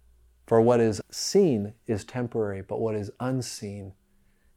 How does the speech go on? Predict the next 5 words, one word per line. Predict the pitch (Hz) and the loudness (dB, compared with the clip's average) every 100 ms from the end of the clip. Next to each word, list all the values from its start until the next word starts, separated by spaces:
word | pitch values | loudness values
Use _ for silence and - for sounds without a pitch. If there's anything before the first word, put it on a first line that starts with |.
| _ | _
is | 110 95 | -6 -4
eternal. | 92 - 90 95 95 - _ _ _ _ _ _ _ _ - | -8 -8 -12 -12 -14 -18 _ _ _ _ _ _ _ _ -6
It | 127 131 - _ | -4 -4 -10 _
will | 113 110 104 101 _ _ | -4 -2 -4 -8 _ _
be | 98 92 | -10 -10